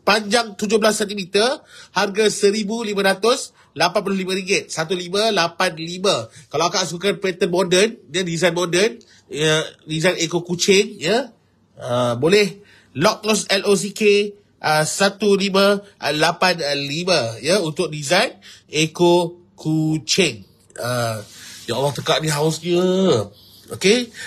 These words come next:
terima kasih kepada tiga puluh empat orang yang se-, sudi setia menemani saya, ah, sepanjang live ni. Kita ada banyak lagi barang. Jom, sabar sikit ni, ya. Kita nak, nak habis dah ni. Okey, cincin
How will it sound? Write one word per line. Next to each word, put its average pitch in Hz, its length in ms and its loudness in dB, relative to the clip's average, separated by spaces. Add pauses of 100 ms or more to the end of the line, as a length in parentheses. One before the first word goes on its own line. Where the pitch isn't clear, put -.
terima 202 240 0
kasih 233 400 2
kepada 208 240 2
tiga 196 240 -2
puluh 196 160 2
empat 202 320 -2
orang 202 320 2
yang 202 320 0
se-, 202 480 -2
sudi 196 480 -4 (320)
setia 185 560 2
menemani 165 400 2
saya, 190 480 2 (320)
ah, 143 240 0
sepanjang 170 320 0
live 180 240 0
ni. 196 240 -4
Kita 190 160 -2
ada 190 80 0
banyak 220 160 4
lagi 208 160 2
barang. 196 400 2
Jom, 185 160 2
sabar 185 320 2
sikit 175 240 -6
ni, 156 160 -6
ya. 254 240 -2 (240)
Kita 175 240 -2
nak, 175 80 2
nak 165 60 2 (100)
habis 175 240 0
dah 151 80 -2
ni. 117 240 -10 (400)
Okey, 190 320 0
cincin 233 640 0